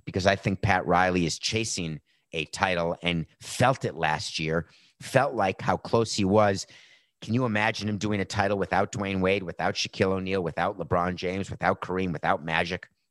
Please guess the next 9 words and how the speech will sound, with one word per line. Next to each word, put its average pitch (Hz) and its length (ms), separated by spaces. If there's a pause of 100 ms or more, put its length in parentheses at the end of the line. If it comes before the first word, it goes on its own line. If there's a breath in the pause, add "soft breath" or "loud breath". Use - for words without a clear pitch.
(1040 soft breath)
A 71 80
title 107 400
with 87 140
Jimmy 95 220
Butler 95 440
as 87 180
your 80 80
central 90 440
star, 87 420